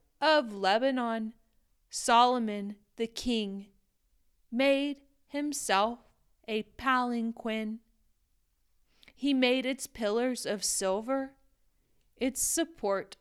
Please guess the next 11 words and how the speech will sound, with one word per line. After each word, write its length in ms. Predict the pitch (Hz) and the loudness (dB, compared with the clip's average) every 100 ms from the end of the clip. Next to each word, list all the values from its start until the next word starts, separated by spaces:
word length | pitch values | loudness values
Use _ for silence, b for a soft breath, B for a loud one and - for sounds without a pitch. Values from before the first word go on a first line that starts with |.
| _ | _
of 340 | 220 190 180 - | -6 -6 -12 -8
gold, 500 | 151 151 220 240 - _ _ _ _ _ _ _ _ _ _ | -6 -4 -6 -8 -16 _ _ _ _ _ _ _ _ _ _
its 360 | - 254 - - - | -2 -2 -2 -12 -12
seat 560 | - - 277 277 - - - | -8 -4 0 -2 -4 -14 -8
of 280 | 240 - | -8 -10
purple, 680 | - 262 277 277 254 240 - _ _ _ _ _ _ _ _ _ _ _ | -8 -2 -2 -2 -4 -4 -6 _ _ _ _ _ _ _ _ _ _ _
its 260 | 254 269 - | -4 -2 -4
interior 1040 | 302 311 277 - 220 254 277 262 220 220 - _ _ _ _ _ | -4 -4 -4 -4 0 0 0 -2 -4 -8 -12 _ _ _ _ _
paved 680 | - 208 185 202 208 - - _ - | -6 -4 -4 -8 -14 -20 -20 _ -8
with 320 | 220 214 - - | -6 -6 -10 -16
love 680 | 214 202 190 233 269 240 | -8 -2 0 0 -2 -10